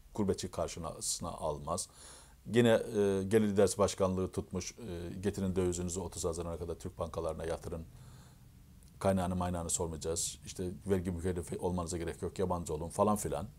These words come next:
Ya bunlar ne oluyor? Bizi ne gösteriyor? Büyük bir ihtimalle yine erteleme,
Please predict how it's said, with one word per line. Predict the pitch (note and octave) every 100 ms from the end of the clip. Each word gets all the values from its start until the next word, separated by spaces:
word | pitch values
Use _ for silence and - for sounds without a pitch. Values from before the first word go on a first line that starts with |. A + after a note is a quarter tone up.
| - - - - - -
Ya | -
bunlar | - D3+ D3 G#3+ D3
ne | C#3
oluyor? | D3+ A2 D#3+ E3
Bizi | A#2+ B2+
ne | E3+
gösteriyor? | B2 G#2 G#2 A#2 G3 G#3 -
Büyük | - D3
bir | -
ihtimalle | - B2+
yine | C#3 D3+
erteleme, | - C3+ A3 G3+ G3